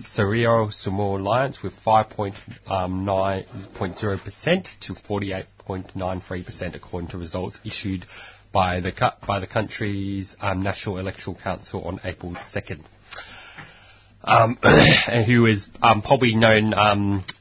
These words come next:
Guillermo Lasso is probably like, a, he's considered like a representative of the nature's oligarchy and probably one of the, its most powerful banking figures. Lasso proposed a series of, you know,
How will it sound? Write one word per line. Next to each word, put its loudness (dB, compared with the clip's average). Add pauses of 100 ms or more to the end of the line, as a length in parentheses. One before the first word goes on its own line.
(180)
Guillermo 6
Lasso 2
is -2
probably -4
like, -2
a, -12
he's -16
considered -12
like -6
a 0 (100)
representative 0 (120)
of 2
the -4
nature's -2
oligarchy 0
and -6
probably -6
one 0
of -6
the, -18
its -14
most -2
powerful 0
banking -2
figures. -8 (320)
Lasso 2
proposed -2
a -6
series -4
of, -8
you -6
know, 0